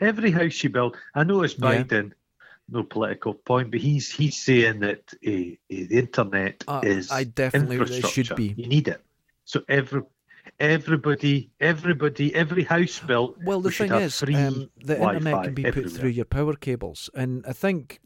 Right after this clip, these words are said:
Speaker 2: years ago they were gonna do it in this
Speaker 1: Yeah,
Speaker 2: country
Speaker 1: yeah.
Speaker 2: and make it a service where I think that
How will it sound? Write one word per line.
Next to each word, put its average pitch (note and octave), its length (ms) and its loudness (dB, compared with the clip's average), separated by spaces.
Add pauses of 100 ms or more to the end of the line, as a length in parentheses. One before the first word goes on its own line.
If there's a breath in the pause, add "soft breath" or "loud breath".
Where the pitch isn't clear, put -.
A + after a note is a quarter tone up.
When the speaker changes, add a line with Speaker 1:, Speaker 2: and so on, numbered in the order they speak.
(140)
Speaker 2:
years E3 380 -4
ago D3+ 220 -2
they A#2+ 80 0
were A#2 120 -4
gonna D3+ 240 -2
do C3 140 -2
it B2 60 2
in A#2+ 60 -4
this A2+ 140 4
Speaker 1:
Yeah, - 40 -4
Speaker 2:
country C#3+ 280 -2
Speaker 1:
yeah. A#2+ 60 2
Speaker 2:
and A#2 160 -2
make C#3+ 260 -2
it - 100 -6
a - 40 -8
service C#3 560 -2
where A#2+ 240 0 (300 loud breath)
I B2+ 80 -6
think F3+ 240 -4
that B2+ 240 -4